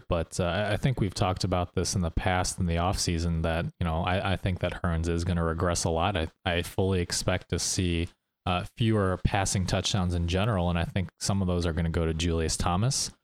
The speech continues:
Um, and looking at his A D P, I'd much rather have a lot of guys going right after him. Coby Fleener, Tyler Lockett, Marvin Jones. Uh, you mentioned Devontae Parker, uh, and, uh, Frank Gore, but also Sterling Shepard. I think that he's gonna step up.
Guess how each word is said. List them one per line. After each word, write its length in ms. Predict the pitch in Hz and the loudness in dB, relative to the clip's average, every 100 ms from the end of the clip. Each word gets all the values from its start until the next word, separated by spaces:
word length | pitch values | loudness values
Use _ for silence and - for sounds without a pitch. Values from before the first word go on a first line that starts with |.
| _ _ _ | _ _ _
Um, 280 | 90 87 87 | -2 2 2
and 160 | 87 90 | 2 0
looking 260 | 110 135 | 0 0
at 80 | 117 | 0
his 140 | 110 101 | 2 2
A 80 | |
D 160 | 101 95 | 2 0
P, 240 | - 110 | 0 0
I'd 100 | 110 | 2
much 280 | 82 87 - | 2 0 0
rather 340 | 95 87 87 82 | 0 2 2 0
have 500 | 87 85 85 92 - - _ - | 0 2 2 0 -4 -10 _ -4
a 240 | 90 90 | -2 0
lot 340 | 87 85 98 156 | 0 0 0 0
of 80 | |
guys 340 | 104 82 80 80 | 0 0 0 0
going 220 | 92 85 | 0 0
right 200 | 80 82 | 0 0
after 340 | 80 82 90 | 0 -2 -2
him. 160 | 78 76 | -2 -2
Coby 340 | - 98 90 | -2 0 0
Fleener, 480 | - - 101 110 107 107 | -2 0 0 2 0 0
Tyler 360 | - 85 80 | 0 0 0
Lockett, 480 | 78 85 95 - 95 | 0 0 0 -2 -2
Marvin 420 | 85 87 87 78 | 0 0 0 -2
Jones. 680 | 80 85 90 98 104 104 - _ _ | 0 0 2 0 0 -4 -8 _ _
Uh, 80 | 87 | -4
you 240 | 82 92 123 | 0 0 2
mentioned 460 | 110 101 - 95 | 0 0 0 0
Devontae 440 | 87 80 82 85 - | 0 -2 -2 -2 0
Parker, 680 | - 101 98 110 104 101 - _ _ | 0 0 0 0 0 -2 -6 _ _
uh, 160 | 82 80 | -4 -2
and, 360 | 85 80 80 82 | 0 -2 0 -2
uh, 140 | 78 | -2
Frank 360 | - 107 87 - | -2 -2 -2 -2
Gore, 340 | 90 101 107 | 0 2 0
but 120 | 92 | 0
also 280 | 95 104 113 | 0 0 0
Sterling 420 | - - 98 90 | -2 0 0 2
Shepard. 500 | 80 - 92 - 139 | 0 0 0 2 2
I 120 | 113 78 | 0 0
think 240 | 92 85 | -2 0
that 160 | 80 76 | -2 0
he's 180 | 95 | 0
gonna 180 | 101 95 | 0 0
step 360 | - - 95 107 | 0 0 0 2
up. 260 | 104 107 | 0 -2